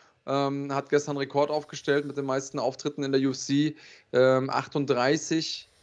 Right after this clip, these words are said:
waren's. Damit ist er an, äh, Cowboy Cerrone vorbeigezogen. Hat da auch mit Eric Gonzalez ein junges, aufstrebendes Talent in der ersten, in der zweiten Runde da, äh, umgelegt.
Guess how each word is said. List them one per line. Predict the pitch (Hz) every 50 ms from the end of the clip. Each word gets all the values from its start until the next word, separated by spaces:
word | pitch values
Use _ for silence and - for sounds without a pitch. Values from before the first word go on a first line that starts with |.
| _ _ _
waren's. | - 127 135 135 143 151 160 165 151 -
Damit | - 135 131 139 135
ist | 135 131
er | 139 135
an, | 135 131 135 135 131 131 135
äh, | 135 139 131 127 127 123 123
Cowboy | 123 - 139 135 135 139 135
Cerrone | 135 - 131 131 127 135 147 147
vorbeigezogen. | 143 147 131 139 139 139 143 143 - 151 147 143 143 147 143 139 - - - _ _ _
Hat | - 135 135 -
da | 147 143
auch | 131 127 139 143 139 143 - -
mit | - 139 135 139 139 139
Eric | 135 135 139 143
Gonzalez | 147 135 135 131 127 131 139 147 143 143 -
ein | 139 127
junges, | 127 131 131 139 143 143 143 143 -
aufstrebendes | 101 131 131 - - - 147 143 139 139 139
Talent | - 135 123 131 143 156 151 - - - - _ _ _ _ -
in | 131 131
der | 135 135
ersten, | 135 143 147 - - - 143 139 139
in | 143 139
der | 139 135
zweiten | 135 - 143 147 147 147
Runde | 143 135 151 165 160 147 131
da, | 127 127 123 123 120 120 - 101 123 123 123 123 123
äh, |
umgelegt. | - 135 139 156 160 156 160 160 165 175 175 170 -